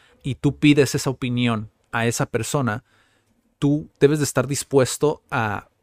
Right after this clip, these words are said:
a escuchar a esa persona, ¿no? Si realmente crees que su aporte, eh, te va a ayudar en, en algo, ¿no? Si, por ej-, en este caso, yo siento y yo confío en, en esa, en ese juicio que yo hice en aquel entonces, ¿por qué?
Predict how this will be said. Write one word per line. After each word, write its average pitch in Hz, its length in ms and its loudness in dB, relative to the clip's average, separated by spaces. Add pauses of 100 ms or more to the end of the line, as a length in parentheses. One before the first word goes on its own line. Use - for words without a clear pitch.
(1120)
a 131 100 -4
escuchar - 760 -2 (280)
a 120 100 -4
esa 113 180 -6
persona, - 580 -12 (120)
¿no? 127 220 -6 (220)
Si 156 220 0
realmente 143 800 0
crees 131 300 -4
que 143 120 -4
su 107 360 -2
aporte, 120 580 -2 (520)
eh, 101 380 -6 (120)
te 113 100 -2
va 104 180 0
a - 20 0
ayudar 107 400 -2
en, - 180 -10 (260)
en 117 140 -2
algo, 123 360 0
¿no? 139 240 -4 (1120)
Si, - 420 -2 (380)
por 135 180 -2
ej-, 143 220 2
en 139 100 2
este 143 220 2
caso, 143 400 4
yo 143 320 4
siento 143 760 -2
y 117 140 -10
yo 120 140 -2
confío 147 580 2
en, 117 200 -2
en 120 160 -4
esa, 127 420 -2
en 123 180 -2
ese 127 200 -2
juicio 151 460 0
que 123 120 -4
yo 117 100 -2
hice 123 200 -4
en 131 60 -2
aquel 117 280 -4
entonces, 120 520 -4
¿por 120 240 0
qué? 139 260 2